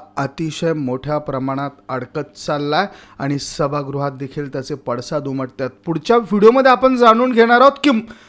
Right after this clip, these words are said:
माजी मुख्यमंत्री आणि आत्ताचे उपमुख्यमंत्री एकनाथ शिंदे यांनी कशा पद्धतीनं वाल्मिक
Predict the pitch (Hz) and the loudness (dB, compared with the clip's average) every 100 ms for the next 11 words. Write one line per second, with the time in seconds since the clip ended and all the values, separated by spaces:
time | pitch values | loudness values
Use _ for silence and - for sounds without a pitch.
0 | _ _ - 196 208 214 190 277 269 - | _ _ -2 4 6 6 4 2 0 -4
1 | _ 202 208 226 220 208 190 185 185 185 | _ -2 0 2 2 2 0 -2 0 -2
2 | 175 208 202 208 165 185 226 226 233 214 | -2 -2 0 2 2 2 2 2 2 4
3 | 208 220 175 151 - _ _ - 170 190 | 2 2 0 0 -8 _ _ -8 -6 -4
4 | 196 185 - _ - 180 165 175 156 151 | -6 -6 -14 _ -6 -2 0 0 0 0
5 | 156 151 165 190 196 _ _ _ 170 165 | -2 -4 -4 -6 -10 _ _ _ -10 -8
6 | 202 185 - _ 170 139 - 180 185 175 | -6 -8 -10 _ -4 -4 -4 -6 -4 -6
7 | 151 160 170 143 170 | -6 -2 -2 -2 -6